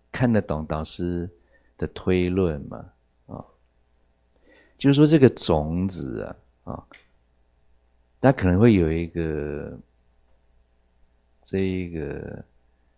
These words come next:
一个可能就是卡，卡住。我们说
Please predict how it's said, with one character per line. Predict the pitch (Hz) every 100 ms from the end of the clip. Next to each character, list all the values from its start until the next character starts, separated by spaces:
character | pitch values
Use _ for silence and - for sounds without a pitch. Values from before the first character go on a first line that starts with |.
| _ _ _ _ _ _
一 | -
个 | 92 87 82 80 82 _ _
可 | 85
能 | 78 76 80 82
就 | -
是 | 92 95 87 - _
卡， | - - - 131 98
卡 | - - -
住。 | - - 104 - _ _ _ _ _ _
我 | 104
们 | 95 98
说 | 101 - 123 120 117 120